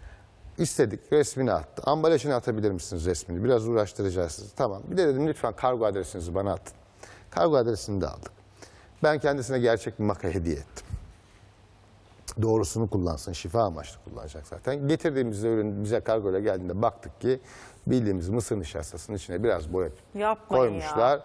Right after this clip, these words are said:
Speaker 1: İnsanlara, bakın bunu nişasta veriyorsunuz. Yani modifiye edilmiş şeker. Karşı
Speaker 2: Bir de
Speaker 1: tarafta-,
Speaker 2: üstüne.
Speaker 1: evet, karşı taraftaki insan şeker hastası olabilir. Ya bu neyin hırsı? Ve iki tane ürünü böyle yakaladık. Ee, bakanlıkla da dönem dönem,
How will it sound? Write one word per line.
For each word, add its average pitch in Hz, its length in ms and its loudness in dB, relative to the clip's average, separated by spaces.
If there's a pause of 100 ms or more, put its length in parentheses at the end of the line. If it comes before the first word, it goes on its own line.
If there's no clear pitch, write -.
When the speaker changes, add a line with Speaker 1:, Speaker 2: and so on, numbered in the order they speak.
(380)
Speaker 1:
İnsanlara, 110 720 0
bakın 113 240 -4
bunu 147 160 0 (180)
nişasta 131 500 0
veriyorsunuz. 76 460 -8
Yani 127 240 2
modifiye 123 420 2
edilmiş 139 280 0
şeker. - 360 -2 (500)
Karşı 131 260 4
Speaker 2:
Bir 240 60 2
de 208 60 6
Speaker 1:
tarafta-, 147 300 2
Speaker 2:
üstüne. 160 240 -2 (120)
Speaker 1:
evet, 92 240 0
karşı 156 320 2
taraftaki 135 360 0
insan 160 200 -2
şeker 143 320 -2
hastası - 380 -4
olabilir. 64 300 -10
Ya 127 180 2
bu 143 60 0
neyin 143 300 4
hırsı? 208 300 -2 (1200)
Ve 156 100 2
iki 185 200 0
tane 143 380 4
ürünü 139 300 2
böyle 123 180 6
yakaladık. - 420 -2 (840)
Ee, - 20 -2 (340)
bakanlıkla 156 720 2
da 107 140 2
dönem 117 280 2
dönem, 98 240 2